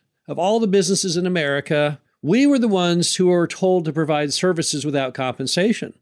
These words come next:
Not utility companies, not grocery stores, not even universities. Only us.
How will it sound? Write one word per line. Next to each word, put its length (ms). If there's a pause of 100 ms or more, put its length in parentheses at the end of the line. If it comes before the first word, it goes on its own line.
Not 200
utility 360
companies, 640 (200)
not 220
grocery 380
stores, 480 (240)
not 220
even 200
universities. 800 (420)
Only 520 (180)
us. 500